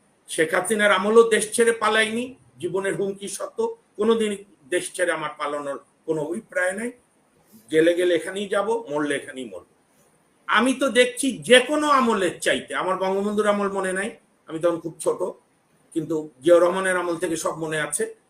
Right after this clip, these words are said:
কোনো আমলের চেয়ে এই গত তিন মাসে তো খারাপ অবস্থা হয়নি দেশে। পাঁচ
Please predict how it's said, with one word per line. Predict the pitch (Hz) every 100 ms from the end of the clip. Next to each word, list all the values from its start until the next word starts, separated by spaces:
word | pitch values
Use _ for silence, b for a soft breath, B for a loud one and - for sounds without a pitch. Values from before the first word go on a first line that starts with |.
| _ _ -
কোনো | 262 277
আমলের | 269 262 247 247
চেয়ে | 247 247
এই | 233 202
গত | 208 220 220
তিন | 220 208
মাসে | 196 214
তো | 196
খারাপ | - 190 185
অবস্থা | 170 165 - 165
হয়নি | 165 165 143
দেশে। | - - _ _ _ _ _ _ _ _ _ _ _ _ _ _ -
পাঁচ | 220